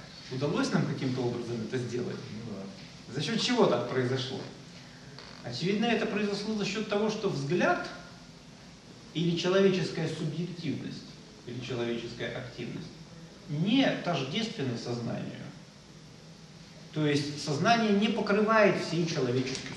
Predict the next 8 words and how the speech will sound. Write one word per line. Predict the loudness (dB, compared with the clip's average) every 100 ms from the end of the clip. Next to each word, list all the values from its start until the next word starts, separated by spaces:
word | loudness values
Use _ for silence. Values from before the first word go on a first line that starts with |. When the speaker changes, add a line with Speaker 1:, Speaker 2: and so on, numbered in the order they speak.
| -8
Speaker 1:
субъективности. | -6 -4 -4 -4 -6 -6 -10 -14 -14 -16 -18 -20 -20 -20 -20 -20 -20 -8
Иными | -2 2
словами, | 4 4 8 8 6
наша | 4 4 2
с | 0
вами | 2 2
душевно-духовная | 0 0 2 2 2 -2 -4 -4 -2 -2
жизнь | -2 0 0 -2